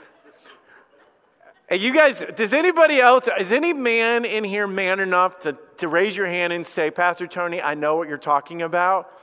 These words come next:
Okay, all right, so I'm not alone in here.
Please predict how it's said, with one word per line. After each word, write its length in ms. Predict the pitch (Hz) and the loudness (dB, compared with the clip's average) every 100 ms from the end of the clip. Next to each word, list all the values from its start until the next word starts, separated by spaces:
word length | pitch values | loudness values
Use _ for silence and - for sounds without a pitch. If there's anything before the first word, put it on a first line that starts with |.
| _ - | _ -10
Okay, 280 | 135 151 175 | -6 -2 2
all 220 | 156 180 | 4 6
right, 340 | 220 185 151 - | 8 6 2 -2
so 220 | 170 185 | 4 4
I'm 80 | 196 | 6
not 220 | 214 220 | 6 6
alone 500 | 226 233 208 151 127 | 6 6 6 4 -4
in 100 | 123 | -4
here. 300 | 143 139 | -2 -2